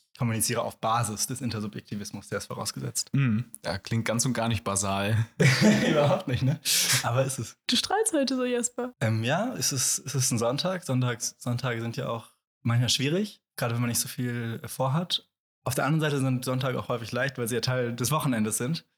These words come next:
Speaker 2: Hm.
Speaker 1: Ähm, was ja was Wunderschönes ist. Einer der besten Wochenteile,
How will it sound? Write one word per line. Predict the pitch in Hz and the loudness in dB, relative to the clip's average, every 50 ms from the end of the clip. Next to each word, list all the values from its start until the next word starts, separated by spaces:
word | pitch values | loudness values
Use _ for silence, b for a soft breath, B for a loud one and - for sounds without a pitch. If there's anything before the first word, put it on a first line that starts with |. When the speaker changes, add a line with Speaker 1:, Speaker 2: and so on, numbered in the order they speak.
| _ - | _ 0
Speaker 2:
Hm. | 110 101 98 95 90 87 95 - - | 0 2 2 2 0 -2 -4 -4 -2
Speaker 1:
Ähm, | 123 110 110 | 0 0 0
was | 113 107 - | 0 0 0
ja | 117 104 | 0 0
was | 104 101 - | 0 -2 -2
Wunderschönes | 104 104 101 - - 113 113 127 127 - | -2 -2 -2 0 0 0 0 -2 0 0
ist. | 170 165 - - - | -2 -2 -2 -2 0
Einer | 135 147 131 | 0 0 2
der | 123 123 | 0 0
besten | 117 147 143 - - 147 | 0 0 0 2 0 0
Wochenteile, | 139 143 156 131 110 113 120 123 127 151 | 0 0 0 -2 -2 -2 -2 0 0 0